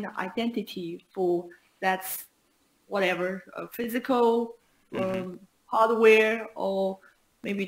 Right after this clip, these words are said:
Speaker 1: just a, a kind of service. It could be, uh, your home router, and then we can register the mac address and S S I D or even location, um, to,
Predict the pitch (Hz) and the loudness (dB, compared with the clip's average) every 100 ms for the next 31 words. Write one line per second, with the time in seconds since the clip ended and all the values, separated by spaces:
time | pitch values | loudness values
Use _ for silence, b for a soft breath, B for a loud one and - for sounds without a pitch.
0 | 208 208 202 190 - - - 240 247 247 | -4 -4 -2 -2 -6 -10 -2 0 2 0
1 | - 202 196 190 190 - - b b b | -4 -4 -4 -4 -6 -12 -14 b b b
2 | _ - 214 - 262 247 240 240 - 196 | _ -10 -6 -2 -2 0 0 0 -2 -2
3 | 202 196 190 _ - 196 233 240 214 196 | -2 -2 -6 _ -12 -6 -2 0 0 2
4 | 202 208 269 285 - - - 196 202 196 | 0 0 0 -2 -6 -20 -10 -6 -4 -6
5 | 196 208 202 202 220 - - 208 196 185 | -6 -6 -4 -6 -8 -10 -8 -6 -6 -6
6 | 185 190 190 180 180 - 220 - - - | -6 -6 -8 -10 -8 -8 -8 -10 -12 -16
7 | _ - 180 180 - 196 - 202 196 190 | _ -12 -10 -8 -10 -10 -10 -12 -8 -8
8 | 185 180 202 202 220 220 190 202 190 185 | -10 -10 -10 -10 -10 -10 -10 -8 -8 -8
9 | 165 175 208 196 240 254 254 b b _ | -10 -12 -12 -10 -6 -6 -6 b b _
10 | _ - 196 190 190 190 196 202 - - | _ -10 -8 -4 -4 -4 -6 -10 -12 -8
11 | 208 208 208 | -4 -4 -4